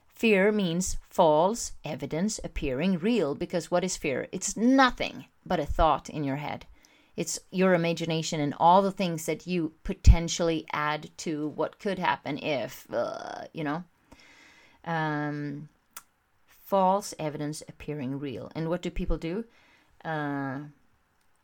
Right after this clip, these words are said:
f-, uh, what do they do? Well, you can say, face everything and rise. But most people face everything and run.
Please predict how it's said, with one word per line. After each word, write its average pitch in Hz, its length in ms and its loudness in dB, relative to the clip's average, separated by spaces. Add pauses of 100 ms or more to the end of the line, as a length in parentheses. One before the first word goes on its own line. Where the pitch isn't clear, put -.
f-, - 380 -20 (140)
uh, 147 400 -8
what - 260 -12
do 160 100 -10
they 156 140 -6
do? 175 200 -10
Well, 196 180 -2
you 214 120 0
can 214 100 4
say, 151 360 0 (640)
face 208 580 -2 (200)
everything 156 760 -4 (100)
and 147 640 -4 (1120)
rise. - 720 -6 (180)
But 170 120 -2
most 170 300 -4
people 151 480 -2 (560)
face - 560 -4 (400)
everything 143 640 -6
and 135 360 -6
run. 147 340 0